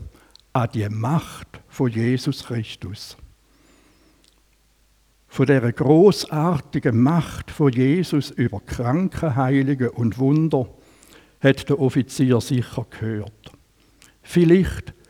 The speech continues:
hat er sogar selber können erleben, ist einmal dabei gewesen oder von weitem gesehen,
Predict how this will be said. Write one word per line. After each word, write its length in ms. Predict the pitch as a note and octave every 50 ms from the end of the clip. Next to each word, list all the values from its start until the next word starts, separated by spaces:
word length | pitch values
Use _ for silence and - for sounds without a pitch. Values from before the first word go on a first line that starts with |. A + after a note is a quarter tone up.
| _ _
hat 240 | - A#2+ A#2 - -
er 60 | C3+
sogar 480 | A2+ - C3+ A#2 - A#2+ A#2 A2+ A#2+ A#2
selber 480 | - - C3 C3 C#3+ F3 F#3 E3+ E3+ D3+
können 340 | - E3+ E3 D3 C#3 C#3+
erleben, 560 | - - A#2+ A#2+ B2 A2+ C3+ D#3 - - E3+ D#3
ist 120 | C3 -
einmal 220 | C3+ A#2+ B2+ B2
dabei 400 | A2+ A#2 A2+ - D3+ D3 D#3+ F#3
gewesen 340 | F#3+ F3+ - - - F#3+ F3+
oder 160 | D3+ C3 C3+
von 220 | - - B2 A2+ A#2
weitem 400 | D3+ D#3+ D3+ - - - E3+ C3
gesehen, 560 | - - - - C3+ C3 C#3 D3+ F3+ F#3+ F3+